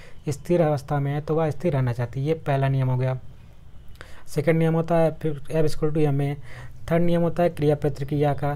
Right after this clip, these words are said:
क्रिया प्रतिक्रिया में क्या होता है फ्रेंड? इसमें इसका उदाहरण है जैसे रॉकेट,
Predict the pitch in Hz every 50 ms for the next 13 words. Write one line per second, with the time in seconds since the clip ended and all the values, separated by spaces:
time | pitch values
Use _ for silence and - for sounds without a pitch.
0 | 143 - - - 165 175 175 165 - 170 160 160 160 143 - 156 165 165 165 165
1 | 165 165 160 151 156 151 165 160 156 - 170 170 180 190 190 - - - - -
2 | - - - - - - - - - - - - - - - - - - - -
3 | - - - - 147 - - 170 170 170 165 - - 165 156 143 156 160 160 160
4 | 156 165 175 185 190 180 - - - - 143 143 135 - 180 175 160 151 135 -
5 | 139 131 - -